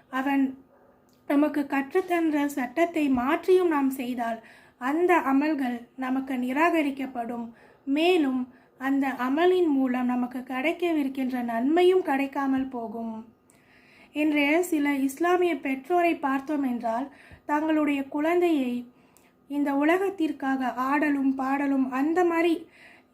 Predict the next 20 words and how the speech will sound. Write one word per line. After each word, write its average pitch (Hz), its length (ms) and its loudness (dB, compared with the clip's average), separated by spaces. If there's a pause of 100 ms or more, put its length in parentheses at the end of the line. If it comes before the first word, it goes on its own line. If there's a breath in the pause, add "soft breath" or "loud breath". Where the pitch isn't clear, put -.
விஷயங்களுக்காக 277 920 0
தயார் 285 360 0
செய்யக்கூடியதை 269 760 -2
பார்க்கின்றோம். 233 720 -6 (400 soft breath)
ஒரு 269 200 -6
ஸ்கூலோட 339 520 4
ஆனுவல் 302 520 0
டேக்கு 269 440 -4 (360 loud breath)
டான்ஸ் 320 380 2
பிராக்டிஸ்க்காக 285 920 -2 (340 loud breath)
பெற்றோர்கள் 302 640 2
வந்து 262 260 0
அவர்களுடைய 294 540 0
குழந்தைகள் 294 580 -2
தயாரை, 285 500 -2 (840)
குழந்தைகளை 302 680 0 (280 loud breath)
தயார் 302 360 2
செய்வதை 277 460 -2
நாம் 247 240 -4
பார்க்கிறோம். 247 580 -8